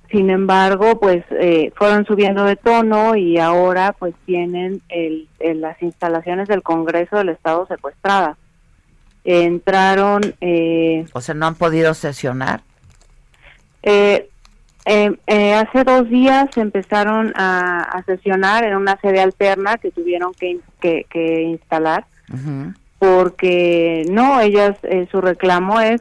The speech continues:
Speaker 1: que hasta que, eh, dictaminen y, y voten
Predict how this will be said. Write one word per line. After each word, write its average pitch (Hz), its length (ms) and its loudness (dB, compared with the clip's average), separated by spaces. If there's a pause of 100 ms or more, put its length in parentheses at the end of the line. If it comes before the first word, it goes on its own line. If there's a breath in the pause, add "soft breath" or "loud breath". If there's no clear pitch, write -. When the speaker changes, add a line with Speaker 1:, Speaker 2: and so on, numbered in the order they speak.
Speaker 1:
que 208 540 0
hasta 170 460 -4
que, 170 500 -2 (400)
eh, 165 480 -4 (1040)
dictaminen 208 880 2
y, 180 420 0
y 175 180 -2
voten 190 600 0